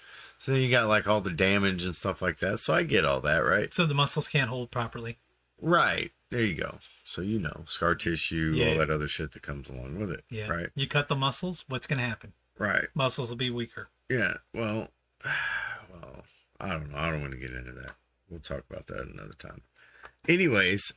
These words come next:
Speaker 1: um,
Speaker 2: I thought you meant Weight Watchers because you watch, you watch
Speaker 1: <laughs>
Speaker 2: people who have a lot of weight on, ladies who have a lot of weight on 'em. Hey, baby.
Speaker 1: So
Speaker 2: Hey, baby, how you doing?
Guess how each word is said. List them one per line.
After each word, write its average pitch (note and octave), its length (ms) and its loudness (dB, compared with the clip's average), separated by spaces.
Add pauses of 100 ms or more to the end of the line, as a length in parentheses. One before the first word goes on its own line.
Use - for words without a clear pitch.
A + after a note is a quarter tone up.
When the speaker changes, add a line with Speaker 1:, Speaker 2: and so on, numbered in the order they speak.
Speaker 1:
um, A2 440 6
Speaker 2:
I C#3+ 60 6
thought D#3 280 2
you D#3+ 40 4
meant C#3+ 160 4
Weight C#3 220 0
Watchers B2 420 -2
because A#2+ 380 -4
you B2 80 -4
watch, A#2+ 540 -6 (240)
you A#2 200 -6
watch A#2 360 -4 (100)
Speaker 1:
<laughs> - 460 0
Speaker 2:
people C#3 260 -4
who A#2+ 80 -4
have A#2+ 160 0
a B2 60 -4
lot A#2+ 160 -2
of A2+ 100 -6
weight B2+ 180 0
on, F3 220 2 (360)
ladies C#3 320 0
who C#3+ 40 0
have B2+ 160 2
a B2 40 -4
lot A#2+ 180 0
of A2+ 40 -6
weight C3+ 200 -2
on A#2 160 -4
'em. G#2+ 120 -12 (1300)
Hey, A#2+ 120 -2
baby. A2+ 320 -2 (1800)
Speaker 1:
So C3 340 4 (540)
Speaker 2:
Hey, A#2 80 -6
baby, A2 280 -6
how A2+ 100 -4
you A2+ 140 -4
doing? G#2+ 260 -10